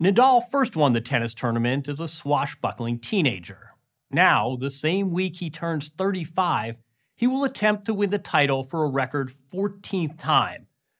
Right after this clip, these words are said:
If he succeeds, it will mark his twenty-first major victory,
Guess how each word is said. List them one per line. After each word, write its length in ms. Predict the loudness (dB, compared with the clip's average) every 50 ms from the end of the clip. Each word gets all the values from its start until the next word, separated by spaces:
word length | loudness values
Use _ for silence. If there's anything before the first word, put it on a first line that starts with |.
| _ _ _
If 120 | -6 -2 0
he 100 | 0 2
succeeds, 720 | 2 0 -4 -4 -4 -2 0 0 2 2 0 0 -2 -4 -6
it 80 | -6
will 120 | -4 -4 -2
mark 280 | 0 2 2 2 0
his 180 | -2 -8 -8 -10
twenty-first 920 | -12 -12 -6 -2 -2 -2 -2 -2 -6 -8 -6 -4 -2 0 0 0 -2 -2
major 320 | 0 2 2 2 0 -2 -2
victory, 580 | 0 2 2 0 0 -4 -10 -12 -12 -18 -20